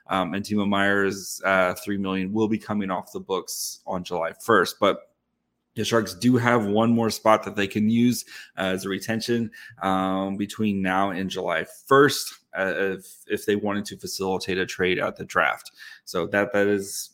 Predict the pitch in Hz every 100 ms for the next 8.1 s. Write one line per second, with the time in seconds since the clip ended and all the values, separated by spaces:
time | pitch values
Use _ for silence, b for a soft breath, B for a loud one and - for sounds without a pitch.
0 | _ _ _ _ _ - 104 107 110 147
1 | 147 131 123 123 113 104 104 117 120 120
2 | 110 - 110 101 101 101 107 98 98 98
3 | 95 - 92 92 92 104 104 98 101 98
4 | 98 95 - 98 95 92 - 98 90 101
5 | 92 - 123 98 98 104 107 104 B B
6 | B B _ - 110 139 170 165 139 135
7 | 127 120 110 113 120 110 - 113 107 104
8 | 104